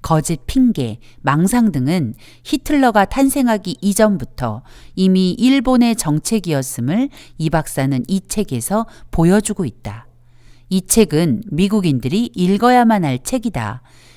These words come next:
왜냐하면 이 책은 미국인들을 위해 저술되었으며 지금이야말로 미국인들이 읽어야 할 때이기 때문이다. 다시 한번 말하는데 내가 두려움을 느끼는 것은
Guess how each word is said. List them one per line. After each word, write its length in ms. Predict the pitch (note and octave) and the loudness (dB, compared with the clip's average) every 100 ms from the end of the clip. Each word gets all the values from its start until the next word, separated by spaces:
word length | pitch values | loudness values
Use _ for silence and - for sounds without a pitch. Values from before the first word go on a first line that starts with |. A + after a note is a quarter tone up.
| - | -4
왜냐하면 760 | D#3+ F3 G#3+ E3 A#2 G3 D3+ A2+ - - - | 2 4 4 4 2 0 0 -4 -10 -18 -4
이 160 | G3 | -4
책은 500 | - G#3 E3+ E3+ E3 | 0 -2 0 0 0
미국인들을 680 | D3+ F#3 A#3 A3+ G#3+ G3+ F#3 | 0 0 2 4 2 0 0
위해 220 | D3+ D3+ | 0 -2
저술되었으며 1120 | D#3 C#3 C3 G3 E3+ C#3+ B2+ - B2 A2+ F#3 B3 - - - - | -2 -4 -2 -2 0 -2 -4 -4 -4 -2 -4 -6 -14 -20 -20 -4
지금이야말로 1080 | - F#3 G3 F#3+ E3 C3+ G#2+ B2+ G3+ A#2+ - - - | 0 4 6 6 4 2 -2 -2 -2 -2 -8 -16 -2
미국인들이 720 | F#3+ G3 G3 F#3+ F3 F3 F3 | 2 4 4 2 2 0 -2
읽어야 460 | G#3 A3+ A#3 A3 G3 | 0 2 4 2 2
할 160 | F3 | -2
때이기 440 | - A#3 C4 A3 F#3 | -2 0 0 -2 -6
때문이다. 800 | - A#3+ B3 G#3+ B2+ A2 A#2 - - - - _ - | 0 2 2 0 -4 -10 -12 -18 -20 -20 -20 _ -6
다시 260 | - D#3+ A#3 | -2 2 4
한번 320 | A3 G#3 F#3 | 6 4 2
말하는데 720 | B2+ D3 C#3+ A#2+ C3 F3 A#3+ - - - - | 0 0 -2 -4 -4 -6 -8 -12 -20 -16 -2
내가 440 | C#3+ C#3 C#3 C3 - | -2 2 0 0 -2
두려움을 540 | F#3 A3 A#3+ A#3 A3+ | 2 4 6 4 2
느끼는 420 | E3+ - C4 A#3 | -2 2 4 4
것은 480 | E3 A#2 - F3+ A2+ | 0 -6 -2 -2 -2